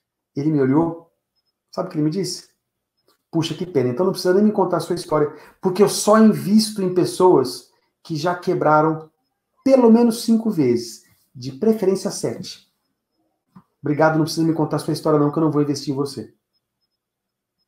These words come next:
Gente, olha que loucura. Eu saí dessa reunião tentando entender como assim. E, na verdade, eu conversei com ele depois e perguntei, "Tudo bem, você não vai investir em mim, já entendi, mas me conta, por que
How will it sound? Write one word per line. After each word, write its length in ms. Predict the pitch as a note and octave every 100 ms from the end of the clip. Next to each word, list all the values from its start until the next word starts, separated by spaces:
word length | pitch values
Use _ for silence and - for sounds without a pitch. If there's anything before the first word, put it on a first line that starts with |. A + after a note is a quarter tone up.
| _ _ _ _ _ _ -
Gente, 220 | D3+ D#3
olha 80 | F3+
que 120 | G#3+
loucura. 460 | F#3+ - C3 A#2+ - -
Eu 100 | F#3+
saí 360 | F#3 F3 D#3 G#3+
dessa 260 | G3+ -
reunião 460 | D3 D3 F3+ F#3 - _
tentando 360 | G#3+ G3+ A3+ A#3
entender 600 | B3+ B3 G#3 A#3 A3+ - - _ _ _ -
como 180 | C4+ A#3
assim. 400 | - D#3+ C3 - -
E, 80 | G#3+
na 80 | G#3+
verdade, 280 | E3+ G#3
eu 60 | G#3+
conversei 380 | G#3+ F3+ - G3
com 160 | E3
ele 80 | D#3+
depois 480 | C3 C3 D#3 D#3+ - _ -
e 60 |
perguntei, 440 | G#3 A3 G#3 G3+ - -
"Tudo 160 | C#4 C#4
bem, 420 | D#3 D#3+ D#3+ - _
você 120 | -
não 80 | F3+
vai 140 | E3 E3
investir 340 | D#3+ D#3 D3
em 80 | C#3+
mim, 100 | D3+
já 140 | F#3
entendi, 540 | A3 G#3+ D#3 C3 F3+ F3+ - _
mas 140 | C4
me 120 | A#3+ B3+
conta, 440 | G#3 F3 C3+ - _ _ _ _ _ -
por 280 | C#4+ D4+ -
que 420 | G#3 F#3 A#2+